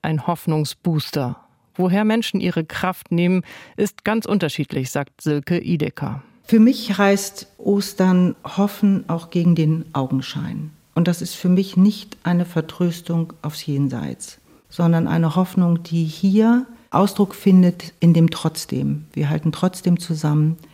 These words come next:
Speaker 2: Wir setzen uns trotzdem für Frieden ein. Wir geben die Hoffnung nicht auf, dass ein friedliches Miteinander möglich ist und dass jeder Mensch ein erfülltes Leben hat.
Speaker 1: Silke Idecker baut darauf, dass das gelingt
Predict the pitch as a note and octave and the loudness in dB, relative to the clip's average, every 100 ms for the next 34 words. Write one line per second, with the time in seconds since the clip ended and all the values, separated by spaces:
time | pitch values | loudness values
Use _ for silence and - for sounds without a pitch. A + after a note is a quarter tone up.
0 | _ _ E3+ E3 D#3+ E3+ E3+ - D#3+ E3 | _ _ 2 4 4 0 0 -2 0 2
1 | D#3+ - - - - F#3+ F#3+ - G3 F#3 | 0 -2 -12 -14 -2 0 0 2 2 2
2 | F3+ E3 - E3 E3+ F3+ E3+ F3 F#3+ G3 | 0 -4 0 2 4 2 2 0 0 0
3 | - E3+ E3 F#3+ G3+ F#3+ F3 - E3+ D#3 | 0 2 4 6 6 4 2 2 2 2
4 | D#3 - C3 D3 G3+ - D#3+ D#3 D3 - | 0 -2 -2 0 0 -2 -4 -2 -2 -2
5 | E3 - D#3 D#3+ D3+ C#3 C#3+ C#3+ C#3 C#3 | -4 -6 -4 -2 0 0 0 2 4 4
6 | C#3+ F3 - F3 - - D#3+ D#3 - - | 2 -4 -2 -4 -2 -4 -2 -4 -10 -18
7 | - - - D#3 D#3+ D#3+ D3+ D3+ E3 - | -20 -20 -4 2 4 6 6 6 4 0
8 | - - E3 E3 D3+ - D#3+ E3+ - C3 | -10 -6 -2 0 0 -2 -2 -2 -2 -2
9 | B2 B2 C3+ - - _ - C#4 B3+ B3+ | -2 -4 -6 -12 -20 _ -4 -2 0 -2
10 | C#4 G3+ D#3 D#3+ F3+ D#3+ C3+ C#3 - D#3+ | -2 -2 -2 -2 -2 -4 -2 -6 -4 -6
11 | - - G3 - G3 E3+ E3+ E3+ | -4 -4 -4 -2 -2 0 0 0